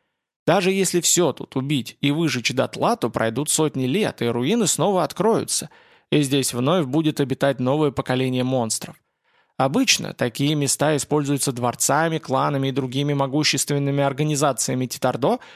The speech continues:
как тренировочная или сырьевая база, то есть охота и добыча полезных ископаемых. Если очень повезет, можно найти внутри руин артефакты времен прошедшей тут битвы, а то и не одной, если мир сам по себе старый.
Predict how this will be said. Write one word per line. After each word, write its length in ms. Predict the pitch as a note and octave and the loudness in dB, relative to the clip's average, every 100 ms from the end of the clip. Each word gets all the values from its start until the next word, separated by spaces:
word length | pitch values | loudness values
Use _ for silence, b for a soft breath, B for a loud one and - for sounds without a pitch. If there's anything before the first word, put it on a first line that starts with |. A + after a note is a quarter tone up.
| B B | B B
как 180 | - - | -4 0
тренировочная 840 | F3 F3 C3+ C3+ F3 D3 - C3+ | 2 2 2 2 2 2 0 -2
или 240 | A#2 C#3 C3+ | -2 0 2
сырьевая 580 | - B2+ B2 A#2+ A#2+ | 0 0 0 0 0
база, 400 | A#2+ B2+ A2+ - b b b b b - | 0 -2 -2 -8 b b b b b 0
то 120 | E3+ | 2
есть 220 | F#3 - | 2 2
охота 560 | C3 - G#3+ - G#3+ G3+ | -2 2 2 2 2 0
и 200 | - C3 | -2 -2
добыча 520 | A#2 A2+ A3 - F#3 | -2 -2 0 0 0
полезных 460 | A#2 A#2 A#2+ A#2+ C3 | 0 -2 -2 -4 -4
ископаемых. 720 | - A2+ A#2 A#2 A#2 - - _ _ _ _ _ - | -2 -2 -2 -4 -8 -14 -18 _ _ _ _ _ 0
Если 360 | C#3+ C#3+ - | 2 4 2
очень 340 | C#3+ C#3 B2+ B2+ | 2 2 -2 -2
повезет, 560 | C3+ B2+ A#2 D3 A3+ | -2 -2 0 0 0
можно 400 | C3+ B2+ E3+ C3+ | 0 0 2 0
найти 380 | C3 A#2+ A#2+ D3 | 0 0 0 -2
внутри 360 | B2+ A#2+ - B2+ | -2 -2 0 0
руин 380 | A#2+ B2+ A3+ - | 0 0 -2 -2
артефакты 680 | C#3 - C3 - E3 F#3+ C#3+ | -4 -2 -6 0 0 0 -2
времен 360 | A#2+ A#2+ C#3+ D3+ | 0 0 0 0
прошедшей 560 | B2 - D3 E3 D3+ | -2 0 0 2 -2
тут 220 | - C#3+ | 0 -4
битвы, 460 | B2 F#3 E3+ - D#3+ b b b b | 0 -2 -2 -6 -18 b b b b
а 120 | C3+ | 0
то 160 | C3 D#3+ | 2 2
и 80 | A3 | 2
не 120 | A3+ | 2
одной, 440 | G#3+ B2+ B2+ B2+ | 0 0 0 0
если 480 | A#2+ A#2+ - B2+ B2 | 0 -2 0 0 0
мир 280 | C#3 E3+ D3 | 0 0 0
сам 240 | - C3 A#2 | 0 -2 0
по 100 | C#3 | 0
себе 320 | E3 C3 B2 | 0 -2 -2
старый. 540 | - C3+ A#2+ - - | -2 0 -2 -4 -18